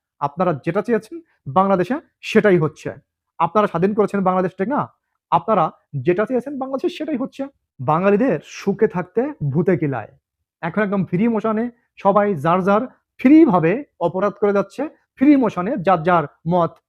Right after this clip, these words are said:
প্রকাশ করতেছে। কিন্তু মনে রাখতে হবে, this is বাংলাদেশ। এটা আপনার ফ্যামিলি না, বা এটা আপনার পরিবার না, বা এটা আপনি চার পাঁচটা বিয়ে কইরা, মানে এই বউকে এভাবে চলতে বলবেন, অন্য বউকে এভাবে চলতে বলবেন, হ্যাঁ, আপনার বউ আপনার কথা শুনতে বাধ্য। কিন্তু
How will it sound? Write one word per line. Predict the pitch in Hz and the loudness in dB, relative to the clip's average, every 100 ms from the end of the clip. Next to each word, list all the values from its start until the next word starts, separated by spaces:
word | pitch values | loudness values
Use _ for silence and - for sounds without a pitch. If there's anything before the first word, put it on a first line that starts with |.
| _ | _
প্রকাশ | 170 180 - | -2 0 -2
করতেছে। | 269 285 208 339 - _ _ | -4 -4 -4 -6 -10 _ _
কিন্তু | 214 294 196 147 - | 0 2 2 0 -4
মনে | 151 196 | -2 0
রাখতে | 370 - 240 | -2 0 0
হবে, | 175 123 _ _ _ 127 | 0 -4 _ _ _ -6
this | 185 254 | -4 -4
is | 160 | -2
বাংলাদেশ। | 156 196 233 226 165 - - | -2 -2 0 0 -2 -14 -12
এটা | 185 214 | -2 -2
আপনার | 233 226 - | -2 -4 -4
ফ্যামিলি | 185 214 262 | 0 0 0
না, | 285 | -4
বা | - - 180 | -8 -4 0
এটা | 202 | 2
আপনার | 220 | 0
পরিবার | 220 196 220 220 | 2 4 4 2
না, | 233 302 302 _ _ _ | 0 -6 -10 _ _ _
বা | 180 | 2
এটা | 185 208 | 4 4
আপনি | 196 196 | 2 2
চার | 208 190 | 2 2
পাঁচটা | 196 208 | 0 0
বিয়ে | 170 185 208 | 2 4 4
কইরা, | 226 196 165 - - | 4 2 0 -8 -4
মানে | 180 | 0
এই | 208 208 | 6 6
বউকে | 202 214 214 208 | 6 4 2 2
এভাবে | 196 180 208 | 4 4 4
চলতে | 202 202 208 | 4 2 2
বলবেন, | 202 196 190 _ - | 2 2 -2 _ 0
অন্য | 208 220 | 2 4
বউকে | 202 196 208 | 2 2 2
এভাবে | 185 208 | 0 -2
চলতে | 220 190 | 0 0
বলবেন, | 208 208 214 | 0 0 -2
হ্যাঁ, | 196 _ 233 302 165 - | -10 _ -4 -4 -4 -10
আপনার | - 208 180 | -6 -2 2
বউ | 185 381 | 4 6
আপনার | 311 - 233 220 _ | 4 0 -4 -4 _
কথা | 233 233 240 | 0 2 0
শুনতে | 233 226 | -2 -2
বাধ্য। | 160 151 139 151 | 0 0 0 -2
কিন্তু | 233 226 175 | -2 0 0